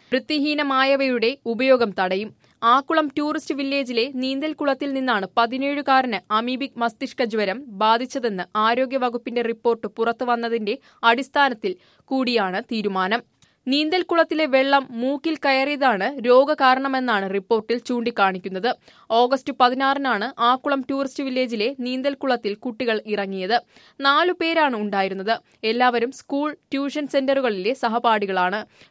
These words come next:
പിറ്റേന്ന് തന്നെ കുട്ടിക്ക് കടുത്ത തലവേദനയുണ്ടായി. ശാരീരിക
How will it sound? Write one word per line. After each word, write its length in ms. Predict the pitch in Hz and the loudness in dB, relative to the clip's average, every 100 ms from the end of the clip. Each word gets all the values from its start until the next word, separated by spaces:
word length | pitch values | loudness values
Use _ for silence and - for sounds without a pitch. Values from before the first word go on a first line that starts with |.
| - | -6
പിറ്റേന്ന് 380 | 269 302 311 320 294 | -4 -2 -2 0 -2
തന്നെ 180 | 269 | -2
കുട്ടിക്ക് 440 | 269 269 240 269 262 254 | -4 -6 -6 -8 0 0
കടുത്ത 200 | 240 277 269 | 0 0 2
തലവേദനയുണ്ടായി. 840 | 247 254 262 233 190 180 185 214 - _ - | 2 2 0 -2 -4 -2 -2 -2 -8 _ -6
ശാരീരിക 640 | - 254 262 285 285 277 | 2 4 4 0 -2 0